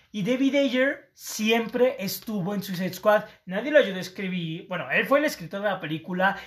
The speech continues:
Él dirigió la película. No es de que, "Ah,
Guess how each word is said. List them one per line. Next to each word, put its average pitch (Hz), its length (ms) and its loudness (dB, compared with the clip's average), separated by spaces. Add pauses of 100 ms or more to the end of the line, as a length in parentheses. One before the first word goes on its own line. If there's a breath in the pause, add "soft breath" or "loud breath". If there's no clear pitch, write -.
Él 262 180 2
dirigió 269 320 -2
la 202 140 4
película. 185 680 -2 (220 loud breath)
No 202 100 -4
es 247 120 0
de 285 140 0
que, 202 320 -2 (140)
"Ah, 226 260 2